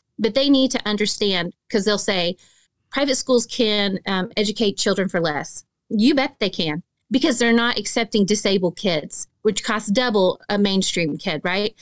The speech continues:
They're not giving in, you know, they're not doing teacher retirement. They're not hiring certified teachers. They are cutting corners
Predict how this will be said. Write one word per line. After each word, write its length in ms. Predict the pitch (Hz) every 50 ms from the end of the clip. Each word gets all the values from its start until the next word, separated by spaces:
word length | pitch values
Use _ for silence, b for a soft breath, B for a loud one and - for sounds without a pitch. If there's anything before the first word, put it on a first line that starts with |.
| B 269 226
They're 200 | - 226 240 240
not 340 | 247 247 247 247 240 226 202
giving 400 | 247 240 220 214 226 220 214 214
in, 280 | - 214 214 202 202 -
you 120 | - 208 202
know, 100 | 196 190
they're 100 | 190 196
not 220 | 208 202 196 - 175
doing 220 | 208 202 196 196
teacher 320 | - - 226 - - 208
retirement. 460 | 190 180 - 190 175 170 160 151 143 - _
They're 100 | 214 214
not 220 | 233 226 - - -
hiring 360 | 220 214 208 208 208 202 202
certified 540 | 196 - 202 190 202 196 - 190 175 170 -
teachers. 400 | - 202 180 - - - - B B B B B _
They 140 | 214 226 233
are 80 | 214
cutting 340 | 208 - 233 233 247 247 240
corners 540 | - - 214 208 190 185 175 175 - -